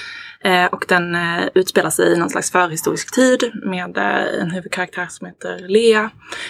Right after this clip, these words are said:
Eh, och, och i den här förhistoriska ti-, i den här tiden så, ehm, har man en rit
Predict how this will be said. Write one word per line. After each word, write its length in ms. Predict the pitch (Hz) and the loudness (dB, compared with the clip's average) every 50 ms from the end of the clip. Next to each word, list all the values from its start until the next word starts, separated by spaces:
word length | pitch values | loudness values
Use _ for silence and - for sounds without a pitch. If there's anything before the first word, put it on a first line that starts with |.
| - - | -14 -4
Eh, 300 | - 185 180 175 185 185 - - - _ - | 2 4 4 4 4 2 0 -4 -6 _ -2
och, 300 | - - - - - - - _ _ - _ _ _ _ _ _ _ - - | 0 0 0 0 -4 -10 -10 _ _ -20 _ _ _ _ _ _ _ -8 -8
och 120 | 190 - - - - - - | -6 -6 -6 -8 -8 0 4
i 140 | - 196 180 | 4 4 6
den 100 | 185 190 | 4 2
här 60 | 190 | 0
förhistoriska 540 | 175 202 185 170 160 - - 170 165 - 180 | 2 2 2 2 2 0 -4 -4 -4 -4 -8
ti-, 240 | - - 214 - - | -4 -2 -2 0 2
i 200 | 196 190 - 196 | 4 4 4 4
den 140 | 190 190 | 2 2
här 80 | 185 180 | -2 -2
tiden 400 | - - 196 180 - - - 196 | 2 4 4 4 4 0 -4 -4
så, 380 | 196 - 185 175 170 170 180 175 - - - - - - - - - - - - - - - - - - - - - _ _ - | -4 -2 -2 0 0 -2 -2 -4 -8 -18 -20 -20 -20 -20 -20 -20 -20 -20 -20 -20 -20 -20 -20 -20 -20 -20 -20 -20 -20 _ _ -8
ehm, 400 | - 175 165 - 180 180 180 175 | -8 -6 -4 -4 -4 -4 -2 -2
har 240 | - - 190 185 165 | 0 4 4 4 4
man 160 | 165 165 165 | 4 2 2
en 160 | 170 175 180 | 2 2 2
rit 720 | 165 175 190 208 226 220 208 - _ - - - - - | 4 6 6 6 6 4 0 -2 _ -2 0 0 0 -2